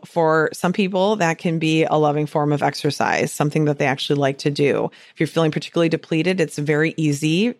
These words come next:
for you to convince yourself that you don't need to do the exercise or you're too tired or you don't wanna do it.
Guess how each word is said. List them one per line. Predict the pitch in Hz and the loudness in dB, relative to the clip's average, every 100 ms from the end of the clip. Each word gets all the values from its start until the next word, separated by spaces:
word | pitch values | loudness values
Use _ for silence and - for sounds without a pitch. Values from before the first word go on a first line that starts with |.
| - - | -14 -8
for | - | -2
you | 170 151 | 0 2
to | 151 156 | 2 0
convince | - 160 147 143 | -2 -2 -2 -2
yourself | 156 160 180 180 208 - - - - | -4 -2 0 2 0 -4 -18 -10 0
that | 156 143 165 | 0 2 0
you | 151 147 147 - - 151 | 2 2 0 -2 -6 -2
don't | 151 143 | 0 0
need | 160 143 143 | 0 0 -2
to | - 143 135 123 135 - _ | 0 0 2 0 -4 -14 _
do | 160 151 | 0 0
the | |
exercise | 127 - 151 127 131 139 | 0 -4 -4 -2 -2 0
or | |
you're | 143 | -2
too | 156 190 | 0 -2
tired | - 165 139 135 | 0 0 0 -2
or | |
you | 135 | -2
don't | 143 - | -2 -2
wanna | 147 139 | -2 -2
do | 147 139 | -2 0
it. | 170 233 | 0 -2